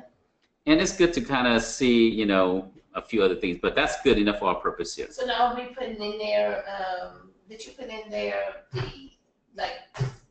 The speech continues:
Speaker 2: same, uh, are you putting
Speaker 1: You
Speaker 2: the
Speaker 1: can,
Speaker 2: next
Speaker 1: yes.
Speaker 2: code, next code
Speaker 1: I'm,
Speaker 2: in?
Speaker 1: I'm gonna do that next.
Speaker 2: Okay.
Speaker 1: So once you have this, make sure you hit the save button.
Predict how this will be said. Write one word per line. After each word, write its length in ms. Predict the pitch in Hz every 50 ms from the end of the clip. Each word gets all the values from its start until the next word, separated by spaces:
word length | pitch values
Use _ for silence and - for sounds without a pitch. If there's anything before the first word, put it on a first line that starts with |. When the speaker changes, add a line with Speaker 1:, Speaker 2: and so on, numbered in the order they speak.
| _ _
Speaker 2:
same, 520 | _ _ 226 214 208 202 202 196 190 196 196
uh, 360 | - - 190 185 - - 190
are 60 | 190 202
you 120 | 214 -
putting 100 | 240 233
Speaker 1:
You 60 | 277 269
Speaker 2:
the 60 | -
Speaker 1:
can, 200 | 156 120 101 - -
Speaker 2:
next 80 | 95 -
Speaker 1:
yes. 300 | - - - - - -
Speaker 2:
code, 80 | 107 -
next 160 | - - -
code 100 | 123 -
Speaker 1:
I'm, 120 | 113 123 127
Speaker 2:
in? 60 | 117 113
Speaker 1:
I'm 140 | 113 117
gonna 120 | 117 113 113
do 100 | 107 98
that 120 | 98 90 90
next. 480 | 87 67 - - - - - - - 208
Speaker 2:
Okay. 260 | 208 - - - - - _ _ _ -
Speaker 1:
So 120 | - 120
once 300 | 110 117 143 160 165 -
you 80 | 170 147
have 220 | 135 139 131 127
this, 240 | 131 123 123 - -
make 160 | 117 135 156
sure 160 | 147 - 160 143
you 60 | 135
hit 100 | 139 -
the 80 | 120 -
save 320 | - - 123 113 104 87
button. 280 | 92 82 - - -